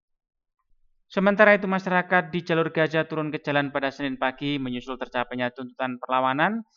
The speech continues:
dan pelaksanaan gencatan senjata yang diberlakukan terhadap rezim Zionis dan merayakan kemenangan ini. Menurut Sehab News, sejumlah besar warga jalur Gaza merayakan pelaksanaan gencatan senjata yang ber-, diberlakukan terhadap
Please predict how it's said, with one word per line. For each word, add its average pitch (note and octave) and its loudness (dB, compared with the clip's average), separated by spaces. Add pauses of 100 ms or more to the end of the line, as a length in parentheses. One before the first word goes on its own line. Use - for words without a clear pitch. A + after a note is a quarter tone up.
(200)
dan C#3 2
pelaksanaan B2 -6
gencatan A#2+ -6
senjata A#2+ -6
yang B2 -4
diberlakukan C3 -4 (460)
terhadap B2+ -2
rezim B2 -4
Zionis B2+ -6 (260)
dan C3 4
merayakan A#2+ -2
kemenangan A#2 -4
ini. B2+ -4 (960)
Menurut F#3 6
Sehab D#3 2
News, C3 -4
sejumlah C3 -2
besar B2+ -2
warga B2 0
jalur B2+ 2
Gaza C3+ 2
merayakan B2 0
pelaksanaan A#2+ -6
gencatan B2+ -6
senjata C3 -4
yang C3 -4
ber-, - -20
diberlakukan C3+ -2
terhadap C3+ -4